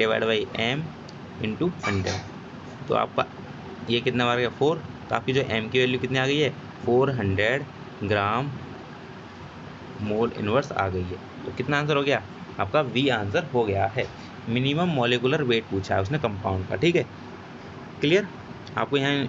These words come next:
पूछना चाहिए था, मोलर वेट पूछना चाहिए था, क्योंकि जो unit दे रखे हैं वो किसकी दे रखे हैं, Molar molecular weight की दे रखी है, ठीक है, Clear। आगे question देखते हैं। तो ये आपकी video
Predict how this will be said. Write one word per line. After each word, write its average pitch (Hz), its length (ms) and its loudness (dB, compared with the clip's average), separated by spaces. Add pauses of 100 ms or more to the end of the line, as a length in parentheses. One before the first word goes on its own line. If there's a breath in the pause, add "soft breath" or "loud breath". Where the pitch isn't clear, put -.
(120)
पूछना 135 260 4
चाहिए 135 200 2
था, 170 60 2
मोलर 131 320 6
वेट 127 220 4
पूछना 110 240 2
चाहिए 98 220 2
था, 92 100 0
क्योंकि 120 400 2
जो 135 80 6
unit 123 320 4
दे 123 140 4
रखे 120 100 6
हैं 127 80 4
वो 123 60 2
किसकी 123 240 0
दे 127 100 4
रखे 131 200 4
हैं, 135 160 -2 (300)
Molar 127 400 6
molecular 113 520 4
weight 101 240 2
की 107 80 -2
दे 101 80 2
रखी 98 300 -2
है, - 200 -8
ठीक 170 120 4
है, 180 80 6 (720 loud breath)
Clear। 175 260 4 (520)
आगे 113 180 2
question 127 280 2
देखते 117 260 0
हैं। 147 260 -6 (160)
तो 113 60 -2
ये 117 80 4
आपकी 117 240 0
video 123 280 2